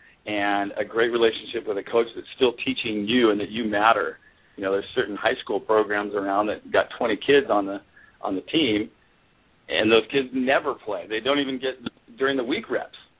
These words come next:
Not, not only are they not playing in the match, they're not even getting touches at practice. So you gotta be careful when you say, like, "I'm gonna go get great experience by, you know, you know, developing slowly on a winning team or with a great program," because you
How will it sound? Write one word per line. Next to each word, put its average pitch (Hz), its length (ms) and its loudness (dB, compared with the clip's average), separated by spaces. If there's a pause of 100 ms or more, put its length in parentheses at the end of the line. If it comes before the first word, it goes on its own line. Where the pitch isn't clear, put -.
(400)
Not, 117 240 2
not 127 140 6
only 196 140 2
are 156 40 -2
they 156 80 -2
not 143 160 -2
playing 147 160 -2
in 120 80 -4
the 98 60 -10
match, 113 400 -6
they're 120 160 0
not 180 220 4
even 135 260 -4
getting 117 220 -6
touches 117 340 -8
at - 120 -4
practice. 117 480 4 (120)
So 101 260 -4 (460)
you 120 160 -4
gotta 156 180 4
be 127 80 -8
careful 139 480 -4
when 107 100 -12
you 104 80 -14 (100)
say, 107 140 -2
like, 104 180 -2
"I'm 113 80 -2
gonna 110 140 -10
go 117 160 -4
get 117 220 -12
great 110 220 -2
experience 131 520 -2
by, 110 240 2
you 110 80 -8
know, 98 260 -4 (560)
you 107 80 -10
know, 90 140 -8 (160)
developing 120 760 2
slowly 120 420 0
on 107 340 -8
a 104 140 -2
winning 113 380 -4
team 110 380 -2
or 98 60 -2
with 101 160 0
a 107 40 0
great 107 260 2
program," 107 560 2
because 101 420 0 (200)
you 127 120 -6